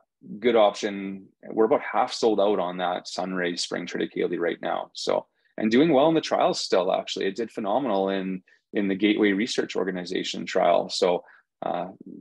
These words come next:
thanks to that area research group for, for doing these trials.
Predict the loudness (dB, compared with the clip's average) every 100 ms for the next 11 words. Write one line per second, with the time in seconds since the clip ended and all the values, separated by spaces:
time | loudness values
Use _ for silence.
0 | -8 -4 -2 -2 -2 2 2 4 2 2
1 | 2 0 -2 -4 -6 _ _ _ -2 -2
2 | -2 -2 -2 -2 -4 -6 -2 -2 -2 -4
3 | 0 2 0 -4 -12